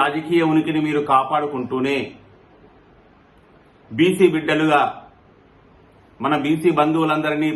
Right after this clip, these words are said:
ప్రజానీకాన్ని ఏకీకృతం చేసుకోవాల్సినటువంటి గురుతరమైన బాధ్యత ఉంది.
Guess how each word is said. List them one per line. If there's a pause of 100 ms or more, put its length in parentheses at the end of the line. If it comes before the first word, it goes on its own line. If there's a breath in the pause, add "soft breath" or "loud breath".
ప్రజానీకాన్ని (960)
ఏకీకృతం
చేసుకోవాల్సినటువంటి (120)
గురుతరమైన
బాధ్యత (100)
ఉంది.